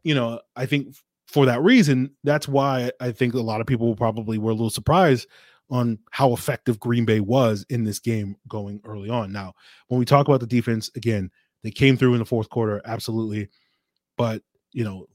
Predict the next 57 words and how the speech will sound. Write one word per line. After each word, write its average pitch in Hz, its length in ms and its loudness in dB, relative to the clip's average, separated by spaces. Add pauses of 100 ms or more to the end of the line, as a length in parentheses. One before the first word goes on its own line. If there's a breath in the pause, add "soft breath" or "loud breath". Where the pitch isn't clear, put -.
(140)
one 131 200 2
of, 131 280 0
one 135 160 2
of 131 80 4
the 123 80 4
bigger 127 180 4
takeaways 117 380 2
I 110 60 -2
had 131 200 4
was, 110 340 -2
you 226 120 0
know, 196 200 2 (560 soft breath)
Trey 196 160 4
Flowers, - 520 -8 (100)
right? 104 220 -6 (200)
Rough, 185 300 0
rough 190 260 0
day 160 140 4
at 147 80 0
the 131 140 0
offense 113 420 -4 (360)
for 123 100 -6
Trey 113 180 -4
Flowers, 120 300 -2
and 143 80 0
I, 131 100 -2
I 143 120 2
thought 147 280 4
it 117 80 -4
would 117 220 -2
be. 82 200 -16 (140)
That's, - 340 -10
that's 110 140 -14
kinda 117 180 -8
why 101 120 -10
I'm 98 100 -16
talking 98 240 -16
about 85 220 -18
it, - 80 -20
'cause 104 160 -12 (440 soft breath)
I 131 100 0
figured, 120 380 0
okay, 101 420 -6 (460)
I 127 120 2
kn-, 131 160 2
I 127 120 2
know 131 200 6
Matt 123 240 0
LaFleur 120 260 0
is 104 100 0
good 110 120 0
at 98 100 -6
his 98 120 -6
job. - 220 -16 (540)
And 120 120 -10
so 110 320 -6 (280)
I 110 140 -6